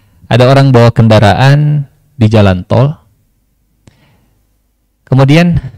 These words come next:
eh, di depannya ada mobil. Ya, depannya ada mobil dan jalannya agak lambat, ya,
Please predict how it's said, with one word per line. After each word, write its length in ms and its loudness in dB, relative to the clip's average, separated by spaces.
eh, 500 0
di 100 0
depannya 460 0
ada 80 0
mobil. 320 0
Ya, 160 -12
depannya 400 -4
ada 160 -2
mobil 480 -2
dan 320 -4
jalannya 320 0
agak 240 -4
lambat, 400 -2
ya, 100 -2